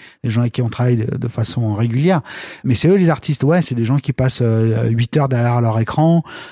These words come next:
à faire des propositions, qui ont un œil, qui ont du goût, qui ont un sens de l'image, euh, qui ont un sens, euh, artistique profond. Et donc, oui, oui, eux, c'est des, c'est, c'est des vrais artistes,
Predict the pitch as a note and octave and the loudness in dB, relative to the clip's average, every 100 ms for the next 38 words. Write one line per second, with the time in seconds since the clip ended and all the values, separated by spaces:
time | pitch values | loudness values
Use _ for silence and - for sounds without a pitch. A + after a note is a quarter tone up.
0 | - - A#2 A#2+ B2 - A2+ B2 A#2+ E3 | -14 -8 -6 -2 -2 -2 -2 -2 0 2
1 | F3 E3+ C3 G#2+ A2 C#3+ E3+ D#3+ - A2 | 2 2 0 0 2 4 2 2 -2 -6
2 | A2+ A2 F3 F#3+ - _ _ - B2+ A#2 | -4 0 2 2 -2 _ _ -6 0 2
3 | A2+ - E3+ C#3+ C3 A#2+ A#2+ C#3+ E3 E3+ | 2 2 2 2 0 0 2 2 4 2
4 | C#3 B2+ B2 C3 B2 A#2 A#2 A#2 D3 B2 | 2 0 -2 -2 -2 0 0 0 0 -2
5 | B2+ A#2+ A#2 A#2+ - - B2 - A#2+ - | -2 -4 -4 -4 -6 -6 -4 -4 -6 -4
6 | B2+ F#3+ G3 A#2+ B2+ - A3 A3+ G#3+ D3 | 0 2 2 2 0 2 2 4 2 0
7 | F3+ E3+ - - C3+ B2+ A#2+ - - - | 0 0 0 -4 0 0 0 -4 -20 -16
8 | - B2+ A#2 C3 A#2+ A2 C#3 C#3+ - F#3+ | -4 -2 0 0 0 2 0 0 -2 -4